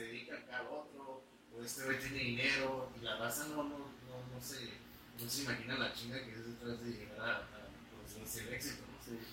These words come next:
Speaker 2: y a-, otro evento representativo, este, y no hablando del número de, de, de personas, sino con quién estás tocando, en qué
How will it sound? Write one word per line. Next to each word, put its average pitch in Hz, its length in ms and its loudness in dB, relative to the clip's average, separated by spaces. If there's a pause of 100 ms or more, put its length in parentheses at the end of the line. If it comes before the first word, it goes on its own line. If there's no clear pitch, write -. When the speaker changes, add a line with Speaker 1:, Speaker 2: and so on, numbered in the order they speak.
Speaker 2:
y 147 80 4
a-, 151 300 8
otro 180 260 8
evento 175 220 10
representativo, 147 960 2 (560)
este, 120 640 2 (380)
y 143 80 0
no 147 160 8
hablando 175 340 12
del 139 120 12
número 156 340 8
de, 123 120 10
de, 117 280 0 (140)
de 117 140 -4
personas, - 400 -8
sino 117 540 2 (240)
con 120 200 -2
quién 135 260 2
estás - 320 2
tocando, 139 520 -2
en 117 120 0
qué - 80 -6